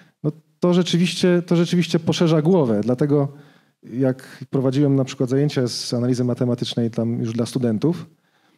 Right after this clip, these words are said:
e, to oczywiście ja miałem świadomość, że większość z tych ludzi nie będzie pracować naukowo i, i być może właśnie zastanawia się, po, po co w ogóle oni będą się tu o jakichś całkach uczyć, skoro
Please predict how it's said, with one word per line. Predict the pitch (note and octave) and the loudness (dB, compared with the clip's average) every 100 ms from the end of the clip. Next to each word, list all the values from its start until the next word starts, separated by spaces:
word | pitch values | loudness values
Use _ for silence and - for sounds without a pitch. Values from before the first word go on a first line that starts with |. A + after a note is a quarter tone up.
| _ _ C3+ | _ _ -6
e, | B2 B2 B2+ C3 | -4 -2 -4 -8
to | C3 D3+ | -4 -2
oczywiście | E3 D#3+ F3 | 0 0 2
ja | |
miałem | A3 G3 | 2 2
świadomość, | - D3+ D3 D#3+ D3+ | 0 0 2 2 2
że | |
większość | D3+ D#3+ E3+ D#3+ | 2 0 -2 -2
z | |
tych | E3 | 0
ludzi | E3+ E3 | 2 2
nie | A3+ | 2
będzie | E4 A3 | 2 2
pracować | D3+ C#3 C3+ B2+ | 0 0 0 0
naukowo | C3+ C3 B2+ G#2 A#2 E3+ | 0 0 -2 0 0 0
i, | D#3+ C3+ C3 C3+ C#3+ | -2 -2 -2 -4 -6
i | C#3+ | -4
być | C3+ - | -4 0
może | C#3 C#3 C#3+ | 0 2 2
właśnie | D3 - | 0 0
zastanawia | D3 C#3+ F#3+ E3+ | -2 -2 0 0
się, | D3+ C#3 | 0 -2
po, | C#3+ D3 D3+ D3+ | -2 0 0 -2
po | D#3+ | -2
co | E3 | 0
w | D#3 | 0
ogóle | D#3 D#3+ D#3+ | 2 2 2
oni | D#3+ D#3 | 2 2
będą | D#3+ D#3+ | 2 0
się | E3 | -2
tu | D#3+ | 0
o | D#3+ | 0
jakichś | E3 E3 | 0 -2
całkach | A3+ F3+ C3 | 0 0 0
uczyć, | B2 D#3+ D3+ | 0 -2 -2
skoro | - D3 | 0 0